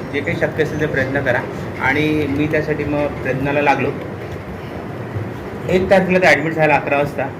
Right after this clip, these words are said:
आणि दोन तारखेला सकाळी आठ, अ, आठ वाजून वीस मिनिटांनी त्याचं देहावसन झालं. तशी, अ, गोष्ट मी त्याच्या नातेवाईकांना, त्याच्या भा-, मोठ्या भा-, लहान भावाला कळवली.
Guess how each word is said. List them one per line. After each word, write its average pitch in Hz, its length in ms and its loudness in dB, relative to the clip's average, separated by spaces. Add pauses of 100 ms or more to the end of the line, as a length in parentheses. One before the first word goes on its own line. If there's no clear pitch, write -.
(200)
आणि 143 180 0
दोन 190 280 2
तारखेला 143 340 2
सकाळी 135 440 -2 (340)
आठ, 156 120 2
अ, 139 540 -4
आठ 151 160 0
वाजून 151 240 2
वीस - 160 0
मिनिटांनी 127 500 -2
त्याचं 139 420 -2
देहावसन 135 420 0
झालं. 110 160 -2 (920)
तशी, 190 280 2
अ, 151 500 0 (120)
गोष्ट 170 240 2
मी 180 140 4
त्याच्या 165 240 2
नातेवाईकांना, 151 560 2
त्याच्या 147 380 0
भा-, 147 140 -2
मोठ्या 143 360 0
भा-, 131 280 0
लहान 143 300 2
भावाला 139 220 4
कळवली. 135 360 0